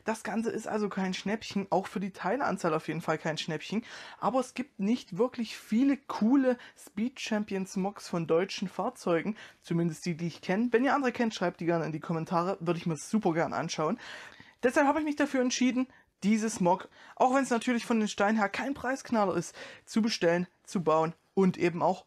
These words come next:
mit euch zu teilen. Die Anleitung ist mal wieder kostenfrei von N V Carmox zur Verfügung gestellt worden. Und ich würde sagen, wir switchen jetzt mal in den P C, um uns den B M W E dreißig Touring als Mock und als Anleitung schon mal anzuschauen.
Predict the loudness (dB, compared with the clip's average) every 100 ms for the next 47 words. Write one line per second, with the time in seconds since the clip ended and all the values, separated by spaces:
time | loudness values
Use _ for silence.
0 | -6 -2 0 2 0 0 -4 0 0 0
1 | -6 _ _ _ _ -20 _ -4 0 4
2 | 4 2 -2 -2 0 2 2 0 -2 _
3 | 0 0 0 -6 -4 2 2 2 -2 0
4 | -2 -4 0 0 0 -4 -6 -4 -2 -2
5 | -2 -4 0 2 2 0 0 0 -4 _
6 | _ _ _ -20 _ _ 0 2 2 2
7 | 0 -2 -4 -4 -2 -2 -2 0 -2 -2
8 | -4 -2 -4 -2 -2 -2 -2 -2 -2 -2
9 | -2 0 0 0 2 2 2 0 -2 0
10 | -2 -2 -8 -8 -4 -2 -2 -4 0 -2
11 | 2 2 2 -2 -18 -8 2 4 4 4
12 | 2 4 4 2 -2 2 2 2 -2 -2
13 | -2 -2